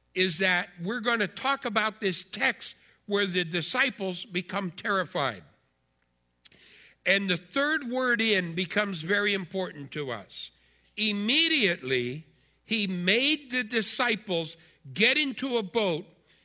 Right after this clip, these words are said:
and go ahead of him to the other side while he sent the crowds away.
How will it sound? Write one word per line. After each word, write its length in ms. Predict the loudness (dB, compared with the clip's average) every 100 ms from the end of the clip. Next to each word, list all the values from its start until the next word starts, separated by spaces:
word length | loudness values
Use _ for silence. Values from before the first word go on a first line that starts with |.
| _ _ 2
and 300 | 2 2 0
go 280 | 0 2 2
ahead 400 | 0 2 4 4
of 180 | 0
him 500 | 0 0 0 0 -6 -12 _ _ _
to 180 | 0 0
the 240 | 2 2
other 260 | 4 2 0
side 600 | 0 0 2 2 2 -2 -12 _ _ _
while 280 | -2 2 2
he 220 | 2 0
sent 380 | -2 2 0 2
the 80 | -4
crowds 500 | -2 0 0 0 -2
away. 460 | 0 2 2 0